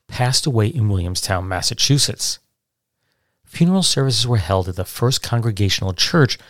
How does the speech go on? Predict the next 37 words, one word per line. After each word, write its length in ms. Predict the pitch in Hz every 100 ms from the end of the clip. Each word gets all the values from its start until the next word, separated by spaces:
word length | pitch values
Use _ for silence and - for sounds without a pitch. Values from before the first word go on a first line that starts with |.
| _ _
which 120 | -
was 140 | 175 151
just 160 | 151
a 60 | 123
short 380 | - - 107 -
distance 360 | 101 - 92
from 120 | 110 85
her 140 | 95
residence 560 | 85 98 98 92 85 -
on 180 | 95
Hoxie 500 | 90 - 127 - 117
Street. 420 | 101 - 104 90 - _ _ _ _ _ _ _ _ _ _ _ _ _ _
Her 200 | - 113
will, 380 | 101 98 147 170
which 160 | 104 -
had 80 | 92
been 180 | 90
written 220 | 95 113 98
on 120 | 87
October 400 | 87 - 113 104
twenty-second 640 | - 107 90 - 135 120
of 80 | 92
nineteen 380 | 90 90 - 92
thirty-four, 800 | 101 87 85 - 180 170 117 95 - _ -
had 180 | 139 107
been 140 | 98
handwritten 720 | 82 - 139 160 151 135 127 101
on 120 | 92
two 300 | - - 123
sheets 340 | - 113 104
of 140 | 98 -
paper 480 | - 165 131 95 -
and 220 | 127 113
read 200 | 98 90
as 160 | 90 -
follows, 540 | - 104 120 95 -
quote, 480 | - - 139 -